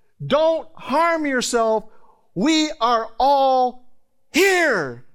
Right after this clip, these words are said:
Friends, that the body of Christ would come to the revelation that all of their chains have come loose through the gospel of grace, that there's no need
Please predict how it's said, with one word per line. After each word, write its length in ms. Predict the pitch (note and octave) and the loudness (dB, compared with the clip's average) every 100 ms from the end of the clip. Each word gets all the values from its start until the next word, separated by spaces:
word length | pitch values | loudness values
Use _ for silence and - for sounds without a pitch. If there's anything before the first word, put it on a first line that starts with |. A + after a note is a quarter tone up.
| _ | _
Friends, 680 | - F#4 F4+ B3 D3+ C3+ - _ _ - | -4 0 0 -2 -6 -12 -16 _ _ -6
that 160 | B3+ A#3+ | -4 -2
the 80 | |
body 380 | A3 D#4 D#4+ C4+ | 0 2 2 2
of 160 | A#3 F3+ | 0 -2
Christ 640 | - D#4+ E4 D4 A3 - - - | -4 0 2 0 -4 -8 -16 -6
would 240 | C4 B3 | -4 -2
come 260 | - D4+ D#4 | -2 -2 -2
to 100 | B3+ | -2
the 100 | B3 | -2
revelation 880 | A3+ C4 C#4 B3 C#4 D#4 - A#3 F#3 - - - | 0 0 0 0 2 0 -2 -4 -6 -8 -14 -2
that 220 | A#3 A#3+ | -2 0
all 500 | C4 D#4 E4+ D#4+ C4 | 2 4 4 4 2
of 140 | D3+ G3 | -2 -2
their 160 | A3 | -2
chains 680 | G#3+ - C4 D#4+ C#4+ G#3+ F#3 - - | -2 -2 0 0 0 -2 -6 -12 -4
have 240 | B3+ - | -2 -2
come 260 | - C4 G#3+ | -2 -2 0
loose 420 | A#3+ E4+ C4+ - | 2 0 0 -6
through 340 | - - C#4+ | -12 -8 -4
the 120 | C#4 | -2
gospel 640 | B3 C4+ D4+ C4+ - B3 A3+ | 0 2 2 0 -2 -2 0
of 220 | G#3+ F3+ | -2 -2
grace, 760 | D#3+ C#4+ E4+ D4 A#3 - - - | 0 2 2 0 -4 -6 -10 -4
that 260 | B3+ B3+ | -2 0
there's 240 | C4 B3 G#3 | -2 -2 -2
no 200 | C4 B3 | -2 0
need 560 | A#3 D#4+ E4 C#4 G3+ | 0 0 2 0 -4